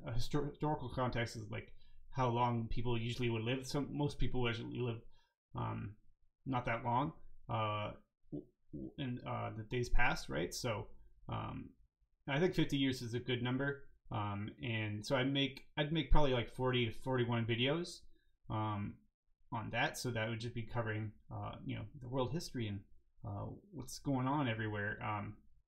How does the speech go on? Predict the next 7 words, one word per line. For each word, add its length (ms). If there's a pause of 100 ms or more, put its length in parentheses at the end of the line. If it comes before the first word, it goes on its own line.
(120)
at 120
any 340 (140)
point 220
in 60
time. 200 (2250)
Similarly, 580
I 240